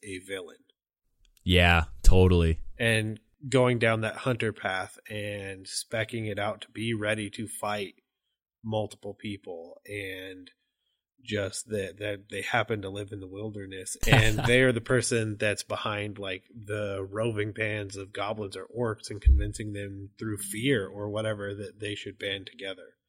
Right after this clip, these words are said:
Speaker 1: and through their ability to kill them all if need be.
Speaker 2: Right. Well, and I just imagine, too, that this ranger that you're talking about is really good at hiding their own tracks.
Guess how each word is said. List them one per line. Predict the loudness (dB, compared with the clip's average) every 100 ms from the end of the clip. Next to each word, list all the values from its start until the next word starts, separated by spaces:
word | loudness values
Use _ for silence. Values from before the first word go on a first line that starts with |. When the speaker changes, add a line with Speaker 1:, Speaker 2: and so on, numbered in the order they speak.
| _ _ _ -6
Speaker 1:
and | -6 -6 -10 -16 _
through | -12 -10 -8 -10 -12 _ _
their | -16 -8 -4 -2 -4
ability | -6 -6 -6 -6 -6 -8
to | -4 -4
kill | -4 -2 -2
them | -2 -4
all | -6 -10 -10
if | -10 -8 -8
need | -10 -10
be. | -18 -20 -20 -20 -18 -16 -16 -18 _ 4
Speaker 2:
Right. | 8 8 8
Well, | 8 8 8
and | 8
I | 8
just | 8 6
imagine, | 8 8 8 6 4
too, | 6 6
that | 6 2
this | 0
ranger | 2 4 4 4 4
that | 2
you're | 0
talking | 2 2 2 0
about | 0 0 0
is | 0 2
really | 2 6 8 8 6
good | 6 6 8
at | 6 2
hiding | 2 2 2 2
their | 2
own | 2 0
tracks. | 2 2 2 -2 -6